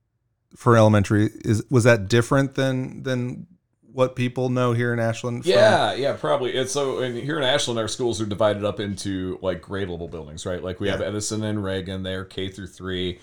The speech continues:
Speaker 2: And then you got intermediate is Taft, that's four, five, and middle school six through eight, and high schools, high school. <laughs> Um, but, um, it, it, it, private school and, and Catholic school, for example, you go K through eight,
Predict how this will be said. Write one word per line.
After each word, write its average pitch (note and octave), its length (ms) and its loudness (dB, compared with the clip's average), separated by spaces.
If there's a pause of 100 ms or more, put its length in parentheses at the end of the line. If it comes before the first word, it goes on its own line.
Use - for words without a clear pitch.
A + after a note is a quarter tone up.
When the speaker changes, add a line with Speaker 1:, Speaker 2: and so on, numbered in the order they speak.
(240)
Speaker 2:
And A2+ 100 -14
then A2 80 -2
you G#2+ 40 -2
got G2+ 240 0
intermediate G2+ 480 -4
is F#2+ 120 -6
Taft, F#2 320 -2
that's F2+ 160 -6
four, F#2 240 -6
five, E2+ 420 -2 (380)
and F2 260 -8
middle F#2 160 -6
school F2+ 220 -6
six - 200 -8
through E2+ 200 -8
eight, E2+ 160 -4
and D#2+ 100 -10
high E2+ 120 -4
schools, D2 440 -12 (140)
high - 80 -12
school. - 300 -16
<laughs> - 60 -20 (240)
Um, G#2+ 360 0
but, F#2+ 340 0
um, E2 380 -6 (100)
it, F#2+ 540 -4
it, - 440 -18
it, F#2 200 -8 (320)
private E3+ 340 2
school A#2 360 0
and, G2 140 -6
and F2+ 220 -8
Catholic A#2+ 320 -2
school, E2+ 320 -8
for F2+ 160 -14
example, F2 640 -6
you G#2 200 -4
go G2+ 380 0
K B2 280 0
through A2+ 220 -8
eight, E2 300 -6